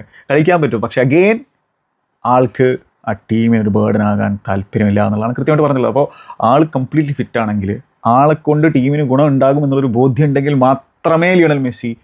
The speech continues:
അടുത്ത വേൾഡ് കപ്പ് കളിക്കുകയുള്ളൂ എന്നുള്ളത് തന്നെയാണ് അദ്ദേഹം പറഞ്ഞത്. അദ്ദേഹത്തിന് കളിക്കാൻ നല്ല ആഗ്രഹമുണ്ട് ഈ ടീമിൻ്റെ കൂടെ. കാരണം അതൊരു ഫാമിലിയാണ്, അല്ലേ? മെസ്സിക്ക് വേണ്ടിയിട്ട് മരിക്കുന്ന കുറേ ചങ്ങായിമാരുണ്ട്. അപ്പോൾ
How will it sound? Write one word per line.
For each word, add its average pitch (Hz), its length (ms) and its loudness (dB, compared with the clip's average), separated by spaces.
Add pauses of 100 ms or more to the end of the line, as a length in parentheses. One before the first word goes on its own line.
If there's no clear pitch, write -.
(240)
അടുത്ത 110 240 -4
വേൾഡ് 110 180 -2
കപ്പ് 113 160 -2
കളിക്കുകയുള്ളൂ 110 380 0
എന്നുള്ളത് 110 200 0
തന്നെയാണ് 107 180 -2
അദ്ദേഹം 104 180 0
പറഞ്ഞത്. 104 200 -2
അദ്ദേഹത്തിന് 113 320 0
കളിക്കാൻ 117 300 0
നല്ല 135 120 2 (140)
ആഗ്രഹമുണ്ട് 147 440 2 (280)
ഈ 120 120 0
ടീമിൻ്റെ 117 300 0
കൂടെ. 107 120 -2
കാരണം 160 140 -2
അതൊരു 185 200 -4
ഫാമിലിയാണ്, 160 560 -4 (500)
അല്ലേ? 127 180 2 (640)
മെസ്സിക്ക് 156 400 -2
വേണ്ടിയിട്ട് 170 400 2 (600)
മരിക്കുന്ന 147 460 2
കുറേ 285 140 2 (100)
ചങ്ങായിമാരുണ്ട്. 156 600 0
അപ്പോൾ 139 120 2